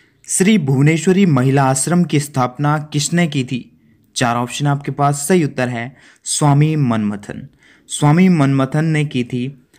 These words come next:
भुवनेश्वरी महिला आश्रम की स्थापना। टिहरी में एक स्थान है वहाँ पर अंजलि सेन, जहाँ पर स्वामी मनमथन द्वारा उन्नीस सौ सतहत्तर में की गई थी भुवनेश्वरी महिला आश्रम की स्थापना। अगला क्वेश्चन है,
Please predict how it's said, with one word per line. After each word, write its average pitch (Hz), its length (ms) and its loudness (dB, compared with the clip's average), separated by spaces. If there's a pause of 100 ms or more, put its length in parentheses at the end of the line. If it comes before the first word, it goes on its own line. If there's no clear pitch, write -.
(140)
भुवनेश्वरी 147 680 2
महिला 120 400 0
आश्रम 143 420 -2
की 143 180 0
स्थापना। 139 640 -4 (360)
टिहरी 147 280 4
में 165 180 -4
एक 127 200 -4
स्थान 135 340 0
है 156 100 -2
वहाँ 147 140 0
पर 147 160 -2
अंजलि 131 460 0
सेन, 143 320 -2 (320)
जहाँ 143 340 0
पर 185 160 0
स्वामी 135 360 0
मनमथन 123 540 -2
द्वारा 120 300 0 (200)
उन्नीस 185 300 4
सौ 185 100 -2
सतहत्तर 139 600 -4 (540)
में 131 160 2
की 135 180 -2
गई 139 200 2
थी 170 240 -2
भुवनेश्वरी 143 640 2
महिला 113 400 0
आश्रम 120 400 -2
की 127 140 -4
स्थापना। - 520 -10 (720)
अगला 123 240 0
क्वेश्चन 135 360 -2
है, 151 180 0